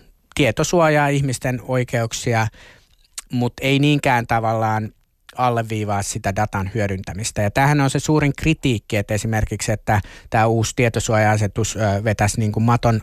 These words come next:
alta pois eurooppalaiselta teollisuudelta. Täällä kukaan ei enää kohta voi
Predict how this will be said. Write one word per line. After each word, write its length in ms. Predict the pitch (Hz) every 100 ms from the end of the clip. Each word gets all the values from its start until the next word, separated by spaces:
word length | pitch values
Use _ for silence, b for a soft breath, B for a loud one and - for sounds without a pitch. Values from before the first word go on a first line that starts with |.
| -
alta 280 | 117 110 104
pois 360 | 110 104 -
eurooppalaiselta 840 | 110 104 101 - 104 98 98 95 -
teollisuudelta. 720 | - 104 98 - 98 98 90 95
Täällä 280 | 104 98 98
kukaan 340 | - - 113 107
ei 160 | 104
enää 180 | 101 101
kohta 300 | - 98 -
voi 120 | 95